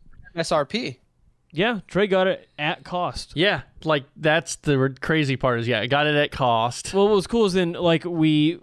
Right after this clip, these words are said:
Speaker 2: left Starbucks and then Trey went and sold it for three times its
Speaker 3: I
Speaker 2: value.
Speaker 3: did.
Speaker 2: It
Speaker 3: I
Speaker 2: was,
Speaker 3: did sell
Speaker 2: it was
Speaker 3: it,
Speaker 2: really
Speaker 3: actually.
Speaker 2: cool.
Speaker 3: Yeah, it was awesome.
Speaker 1: <laughs> Yeah,
Speaker 3: Sold
Speaker 1: I
Speaker 3: it.
Speaker 1: mean,
Speaker 3: Have some
Speaker 1: I
Speaker 3: money
Speaker 1: said,
Speaker 3: now.
Speaker 1: he definitely could have. But
Speaker 3: Yeah,
Speaker 1: no, it
Speaker 3: no.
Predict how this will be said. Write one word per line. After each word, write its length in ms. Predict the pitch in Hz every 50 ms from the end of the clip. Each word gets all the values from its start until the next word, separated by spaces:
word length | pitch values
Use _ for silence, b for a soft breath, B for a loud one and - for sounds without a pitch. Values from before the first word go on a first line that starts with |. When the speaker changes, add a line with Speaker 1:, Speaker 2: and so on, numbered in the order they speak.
| _ _ _
Speaker 2:
left 300 | 151 151 170 208 220 -
Starbucks 580 | - - 185 170 170 156 147 139 135 127 - -
and 160 | - 165 160
then 100 | 156 139
Trey 240 | - 175 175 170 160
went 180 | 156 170 165
and 100 | 151 139
sold 280 | - - 160 151 151 143
it 80 | 135
for 140 | 127 139 139
three 240 | 131 131 143 143 135
times 300 | 143 135 131 131 123 120
its 120 | 117 -
Speaker 3:
I 120 | 156 156 147
Speaker 2:
value. 100 | - -
Speaker 3:
did. 240 | 147 139 131 120 120
Speaker 2:
It 20 |
Speaker 3:
I 40 | 117
Speaker 2:
was, 80 | 117
Speaker 3:
did 160 | 123 131 117 -
sell 220 | - 127 113 107
Speaker 2:
it 20 |
was 80 | 110 -
Speaker 3:
it, 60 | 131 156
Speaker 2:
really 220 | 165 156 147 135
Speaker 3:
actually. 180 | 127 131 - 117
Speaker 2:
cool. 80 | 110
Speaker 3:
Yeah, 240 | 107 113 117 123 131
it 20 |
was 120 | 143 147 156
awesome. 500 | 151 143 139 - - - - 156 131 - -
Speaker 1:
<laughs> 40 | _ _ _ _ _ _ _ _ _ _ _ _ _ _ _ B B B B B B B B B B
Yeah, 100 | 160 160
Speaker 3:
Sold 220 | 160 196 208 156
Speaker 1:
I 40 | 127
Speaker 3:
it. 20 | 156
Speaker 1:
mean, 220 | 147 147 139 135 - _ _ _ -
Speaker 3:
Have 140 | 147 147 135
some 100 | 151 143
Speaker 1:
I 40 | 143
Speaker 3:
money 140 | 156 170
Speaker 1:
said, 200 | 175 151 135 131
Speaker 3:
now. 40 | 123 131 - _ _ _ _ _ - _ - - - _
Speaker 1:
he 80 | - -
definitely 380 | 170 165 160 - 175 170 165
could 220 | 151 - 170 143 110
have. 260 | 101 113 - - _ _ _ _ _ _ _
But 80 | 143 170
Speaker 3:
Yeah, 200 | 220 262 277 -
Speaker 1:
no, 160 | 151 170 151
it 20 | 135
Speaker 3:
no. 320 | 175 214 190 143 131 -